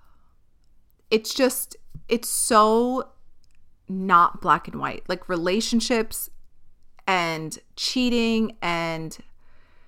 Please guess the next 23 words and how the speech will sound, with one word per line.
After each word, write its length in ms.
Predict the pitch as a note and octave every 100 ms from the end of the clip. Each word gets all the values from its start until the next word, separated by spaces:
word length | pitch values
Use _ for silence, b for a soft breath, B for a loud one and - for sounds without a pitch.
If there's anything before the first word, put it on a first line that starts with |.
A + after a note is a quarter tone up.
| _ -
how 460 | - A3+ G#3+ A3
things 680 | A3+ - A3+ G3+ G#3 G#3 -
go 520 | F3+ - F3 E3+ F3+
in 120 | F3+
a 60 | F3
relationship 680 | E3 E3 F3 F#3+ A3 G#3+ -
is 140 | F#3 -
so 840 | - - G#3+ F#3 G3 A3+ B3 -
complex 800 | - G#3 F#3 - D#3+ D#3 D#3+ -
and 140 | - F3
it's 180 | E3 -
so 440 | - - F#3 G#3+
personal 800 | - - D#3 - G#3 G#3 A3+ -
that 280 | F3+ F#3 D#3+
it 140 | F#3+ G3+
depends 400 | - G3 F#3 F#3+
on 100 | F3
the 60 |
person. 640 | D#3 - D3+ - A#2+ F2 - B B B B B
For 360 | - A#3+ C#4
some 400 | C#4 - A3+ A#3
personality 680 | - A3 - F#3 D#3+ F3+ G#3
types, 560 | G#3+ A#3 A#3+ A#3+ -